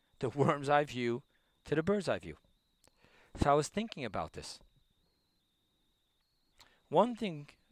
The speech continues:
I know, we all know, is in order for that metamorphosis to happen, the caterpillar needs to go into isolation, into a cocoon. By Chassidim,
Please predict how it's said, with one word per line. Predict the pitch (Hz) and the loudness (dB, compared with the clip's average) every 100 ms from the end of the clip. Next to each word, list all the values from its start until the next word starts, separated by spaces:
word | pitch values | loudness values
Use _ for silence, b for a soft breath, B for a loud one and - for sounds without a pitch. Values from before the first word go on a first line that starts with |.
| - | -6
I | 135 | -4
know, | 123 135 120 156 | 2 2 2 -2
we | 98 104 | -6 0
all | 127 180 | 2 2
know, | 143 104 110 - _ _ _ _ _ | 0 -2 -4 -10 _ _ _ _ _
is | 139 | -4
in | 139 151 | -4 -2
order | 151 170 202 | 2 4 2
for | 170 156 | 0 2
that | 160 170 | 0 0
metamorphosis | 156 143 143 143 156 - 131 | -4 -4 -2 0 0 -2 -6
to | - | -6
happen, | 113 123 - 208 240 _ _ _ _ _ _ _ _ _ _ _ _ _ | -2 0 0 -4 -8 _ _ _ _ _ _ _ _ _ _ _ _ _
the | 127 | -8
caterpillar | - 147 147 175 - 180 190 | -6 -2 0 0 -2 -2 -2
needs | 156 147 - | -4 -8 -8
to | 156 | -10
go | 127 139 139 143 160 _ _ _ | -4 0 2 2 -2 _ _ _
into | 147 170 - 180 156 | -8 -8 -4 -4 -2
isolation, | 139 - 127 123 131 139 156 151 170 - | -4 -4 -4 -2 -2 -4 -8 -10 -12 -12
into | 131 131 143 135 | -12 -10 -10 -8
a | 117 | -8
cocoon. | - 117 - 87 - _ _ _ _ _ _ _ _ _ _ _ _ _ _ _ _ _ _ _ _ _ _ b b b b _ - | -8 -10 -10 -12 -16 _ _ _ _ _ _ _ _ _ _ _ _ _ _ _ _ _ _ _ _ _ _ b b b b _ 2
By | 143 | 2
Chassidim, | 135 - 190 196 226 240 | 2 -2 -2 -2 -6 -8